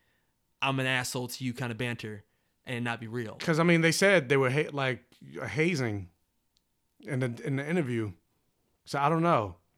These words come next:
Speaker 1: I feel
Speaker 2: 'Cause
Speaker 1: like
Speaker 2: I feel like if it was real,
Speaker 1: if you're hazing
Speaker 2: I feel
Speaker 1: somebody
Speaker 2: like
Speaker 1: in
Speaker 2: if
Speaker 1: your
Speaker 2: it was,
Speaker 1: interview
Speaker 2: I feel like if it was real, Kevin Feige would be like, "Don't do,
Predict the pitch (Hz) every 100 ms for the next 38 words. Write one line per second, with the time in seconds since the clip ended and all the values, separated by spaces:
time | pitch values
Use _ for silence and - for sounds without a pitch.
0 | - - - 165 202 247 220 196 185 180
1 | 156 139 202 165 139 294 185 247 214 214
2 | 254 269 247 151 233 262 190 175 156 156
3 | 185 269 254 226 233 214 185 165 196 175
4 | 196 170 160 175 165 156 147 147 127 120
5 | 120 117 147 131